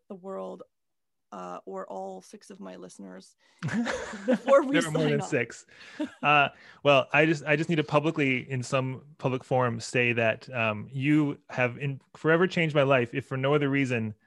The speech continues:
Speaker 2: that you pointed me towards Torchy's Tacos back when I was in
Speaker 1: <gasps>
Speaker 2: Austin, Texas. And I still dream and scheme of re-, returning to Austin. We had, we had schemed an Airstream trip to Austin, then the pandemic happened,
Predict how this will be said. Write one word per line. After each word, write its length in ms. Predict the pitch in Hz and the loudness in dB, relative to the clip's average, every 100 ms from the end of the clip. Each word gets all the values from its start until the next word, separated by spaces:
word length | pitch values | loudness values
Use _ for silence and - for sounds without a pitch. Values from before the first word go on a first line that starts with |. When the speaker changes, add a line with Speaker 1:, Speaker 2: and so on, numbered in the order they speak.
| - | -10
Speaker 2:
that 140 | 120 | -8
you 280 | 123 123 123 | -2 0 0
pointed 420 | 120 139 135 135 | -2 -4 -2 -2
me 140 | 131 123 | -4 -6
towards 400 | - 117 113 - | -2 -2 -2 -6
Torchy's 540 | - 123 - 117 117 | -8 -8 -6 -8 -8
Tacos 680 | - 101 - 104 120 - - | -6 -8 -6 -12 -14 -20 -12
back 260 | 110 104 107 | -6 -6 -6
when 80 | 107 | -6
I 100 | 101 | -6
was 200 | 107 110 | -8 -12
in 200 | 104 104 _ | -12 -14 _
Speaker 1:
<gasps> 120 | _ | _
Speaker 2:
Austin, 340 | 107 107 - 113 | -8 -8 -8 -8
Texas. 500 | 107 - 107 104 - - - _ 131 | -8 -8 -10 -10 -18 -20 -20 _ -2
And 100 | 123 | 0
I 100 | 117 | 0
still 500 | - 135 135 131 131 | 0 2 2 2 -2
dream 520 | 123 120 117 113 107 _ _ _ | -4 -2 -2 -4 -8 _ _ _
and 100 | 120 | -12
scheme 480 | 110 - 123 117 113 | -10 -6 -4 -4 -4
of 240 | 117 110 117 | -6 -8 -4
re-, 240 | 120 123 131 - - | -4 -6 -14 -16 -10
returning 340 | 127 - 190 | -4 2 2
to 100 | 151 | 4
Austin. 460 | 113 110 - 110 123 | 2 0 -2 -6 -2
We 100 | 156 | 0
had, 160 | 202 170 | 2 2
we 80 | 277 | 0
had 140 | 208 | -2
schemed 360 | - 180 208 143 | -2 0 2 2
an 80 | |
Airstream 360 | 127 175 - 120 | 0 -2 -2 -6
trip 140 | 117 | -6
to 80 | 113 | -4
Austin, 380 | 104 107 113 113 | -4 -4 -8 -6
then 120 | 113 | -6
the 60 | 107 | -6
pandemic 440 | 110 104 101 104 | -8 -10 -8 -10
happened, 340 | 104 104 107 | -12 -12 -12